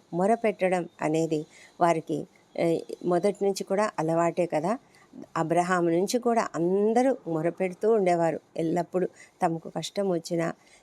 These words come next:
ఏ పరిస్థితిలోనైనా వారు దేవుణ్ణి అడుగుతూ ఉండేవారు. మరి ఇశ్రాయేలీయులలో ఇక్కడ ఒక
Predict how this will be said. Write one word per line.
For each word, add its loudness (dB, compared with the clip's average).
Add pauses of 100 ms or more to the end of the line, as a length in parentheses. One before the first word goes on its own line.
(100)
ఏ 6
పరిస్థితిలోనైనా 0 (100)
వారు -2
దేవుణ్ణి 0
అడుగుతూ -2
ఉండేవారు. 0 (380)
మరి 2
ఇశ్రాయేలీయులలో 0 (300)
ఇక్కడ 0 (340)
ఒక 2